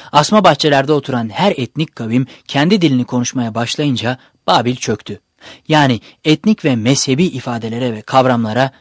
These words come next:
çok dikkatli yanaşacağız. İsfahan, tarihin en güzel şehirlerinden biri. Bugün de öyle. Kimse Paris, Prag, Londra daha güzel diyemez. Tarihin baştan aşağı bütün büyük şairleri İsfahan'ı övgüyle,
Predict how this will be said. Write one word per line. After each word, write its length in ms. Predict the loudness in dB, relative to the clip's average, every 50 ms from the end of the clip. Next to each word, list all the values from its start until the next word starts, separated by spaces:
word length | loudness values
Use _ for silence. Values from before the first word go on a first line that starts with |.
| _ _ _
çok 260 | -12 -12 -12 -12 _
dikkatli 460 | -14 -16 -14 _ -10 -10 -2 2 4 4
yanaşacağız. 680 | 4 4 0 -4 -6 -6 -8 -8 -8 -10 -12 -16 -16 _ _ _ _ _ _ _ _ _ _ _ _ _ _ _ _ _ _ _ _ _ _ _ _ _ _ _ _ _ _ _ _ _ -20 -20 -10 -4
İsfahan, 480 | -2 -2 2 4 4 4 4 2 0 -4 -8 -14 _ -2
tarihin 460 | 0 2 4 4 2 0 -2 -4 -2
en 140 | -2 -2 0
güzel 340 | 0 -2 -2 0 -2 -2 -2
şehirlerinden 720 | -2 -4 -4 -4 -2 -4 -4 -4 -4 -4 -2 -2 -4 -4
biri. 180 | -4 -8 -10 -14 _ _ _ _ _ _ _ 0
Bugün 260 | 2 2 4 2 2
de 60 | 0
öyle. 300 | -4 -8 -10 -14 -16 -20 _ _ _ _ _ -20 -20 _ 0
Kimse 400 | 2 2 4 6 6 4 4 4 _ _ _
Paris, 320 | 2 4 4 4 4 0 -2
Prag, 280 | 0 2 2 2 2 -2 _ _ _ 0
Londra 300 | 2 4 4 6 6 4
daha 200 | 4 4 4 2
güzel 420 | 2 0 0 -2 0 -2 -2 -2 -4
diyemez. 500 | -4 -4 -4 -6 -6 -8 -10 -12 -14 -14 _ -20 -20 -20 _ 0
Tarihin 480 | 4 6 6 6 6 4 2 2 2
baştan 320 | 2 0 0 0 0 0 0
aşağı 400 | 0 0 0 2 2 2 2 2 -2 -8 -10 _
bütün 300 | -4 0 4 4 4 4
büyük 180 | 4 2 0 0
şairleri 580 | 0 2 2 2 2 0 -2 0 0 0 0 -2 -6 -12 -10
İsfahan'ı 460 | -8 -4 0 0 2 2 2 0 0 0
övgüyle, 560 | 0 0 0 0 0 2 2 4 4 2 0